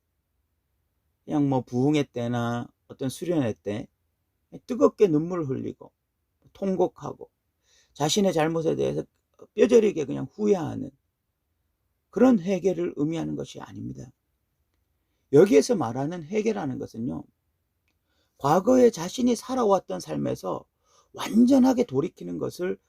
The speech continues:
의미하는 것입니다. 자신이 가지고 있었던 생각,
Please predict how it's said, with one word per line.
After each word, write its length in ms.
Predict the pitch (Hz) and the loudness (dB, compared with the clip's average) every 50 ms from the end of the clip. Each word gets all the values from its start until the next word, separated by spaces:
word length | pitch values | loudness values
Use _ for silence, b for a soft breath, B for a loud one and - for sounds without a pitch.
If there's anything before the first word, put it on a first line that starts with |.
| _ _ | _ _
의미하는 460 | - 170 196 208 220 214 175 156 156 139 | 0 2 4 4 4 4 2 -2 -6 -8
것입니다. 400 | 113 - - - 123 - _ _ _ _ _ _ _ _ _ _ _ _ _ _ _ _ _ _ _ _ _ _ _ _ _ _ _ _ _ _ _ _ _ _ | -10 -12 -14 -18 -20 -20 _ _ _ _ _ _ _ _ _ _ _ _ _ _ _ _ _ _ _ _ _ _ _ _ _ _ _ _ _ _ _ _ _ _
자신이 380 | - 160 180 233 226 226 214 | -6 -4 0 2 4 4 4
가지고 280 | 175 156 156 214 196 202 | 2 0 -2 0 -2 -2
있었던 420 | 190 - - 185 - - 185 170 | -2 -2 -6 -8 -8 -8 -10 -10
생각, 560 | - - 190 190 190 190 190 190 190 190 - | -8 -8 -6 -4 -4 -2 -2 -2 -2 -2 -6